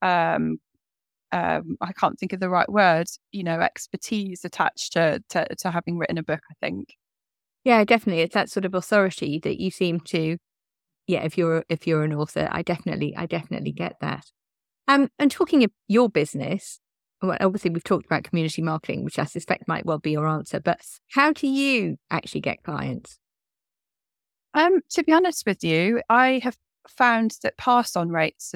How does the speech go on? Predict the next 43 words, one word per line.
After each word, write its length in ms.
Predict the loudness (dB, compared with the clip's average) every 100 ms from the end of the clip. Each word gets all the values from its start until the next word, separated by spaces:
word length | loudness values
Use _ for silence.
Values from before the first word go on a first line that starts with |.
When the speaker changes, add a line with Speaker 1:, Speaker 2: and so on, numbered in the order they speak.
| -4
Speaker 1:
are, 280 | -2 0 -4 -6
are 100 | -2
where 240 | 2 2
it 60 | 0 _ -4
often 340 | -4 -4 -8
happens. 460 | -4 -6 -4 -6 -2
So, 300 | 2 2 0 _ _ _ -2
you 80 | 2
know, 160 | 4
I 80 | 4
do 260 | 4 2 2
feel 240 | 2 0
with 120 | 0
small 280 | -4 -6 -2
business 440 | 0 0 -2 -2
owners, 380 | 0 2 0 -4
you 80 | 0
don't 220 | 2 4
necessarily 920 | 2 0 0 -2 -8 0 2 2 0 -2
work 240 | 2 0 -2
together 340 | 0 2 0
for 120 | -4
years 340 | -6 -4 -2 0
on 140 | 2
end 260 | 2 2 0
because 420 | -2 -2 -4 -6 _
obviously 380 | -2 0 -2 -4
people 340 | -6 -6 -2 0
are 60 |
working 440 | 2 2 2 -2 -2
through 220 | -4 -4
a 60 |
journey 340 | 0 2 4 0
themselves. 560 | -4 -2 2 4 2 -8 _ _ _ _ 0
Um, 340 | 2 4 4 2
and 120 | -2
some 220 | 0 -2
people 280 | -2 -6 0
I've 200 | 0 0
worked 380 | 2 2 0 -6
with 380 | -2 0 0 -4 -10
have, 480 | -4 0 0 -2 -6 -6 -2
um, 560 | 2 2 0 -4 -8